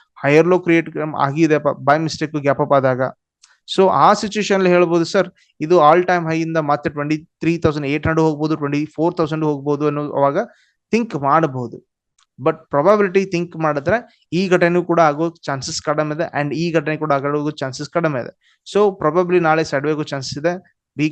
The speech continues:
careful because of volatility calm down ಆಗುತ್ತೆ ನಾಳೆ. And even ನೋಡ್ಕೊಳ್ರಿ ಸರ್, ಇಂಡಿಯಾ ವಿಕ್ಸ್ ಕೂಡ ಇವತ್ತು ಎಷ್ಟಾಗಿದೆ, ಹೆಚ್ಚು ಕಡಿಮೆ ಆಗಿದೆ. See ಫೈವ್ ಪಾಯಿಂಟ್ ಸೆವೆನ್ ಪರ್ಸೆಂಟ್, so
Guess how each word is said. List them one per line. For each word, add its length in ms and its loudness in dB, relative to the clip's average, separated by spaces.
careful 320 0
because 360 0
of 80 -4
volatility 520 2
calm 200 2
down 220 2
ಆಗುತ್ತೆ 400 -4
ನಾಳೆ. 180 -4
And 120 -4
even 240 6
ನೋಡ್ಕೊಳ್ರಿ 400 4
ಸರ್, 100 2
ಇಂಡಿಯಾ 260 4
ವಿಕ್ಸ್ 240 -2
ಕೂಡ 100 2
ಇವತ್ತು 340 -4
ಎಷ್ಟಾಗಿದೆ, 520 0
ಹೆಚ್ಚು 220 -8
ಕಡಿಮೆ 240 -2
ಆಗಿದೆ. 180 -8
See 140 -4
ಫೈವ್ 180 6
ಪಾಯಿಂಟ್ 260 4
ಸೆವೆನ್ 200 0
ಪರ್ಸೆಂಟ್, 340 -4
so 80 2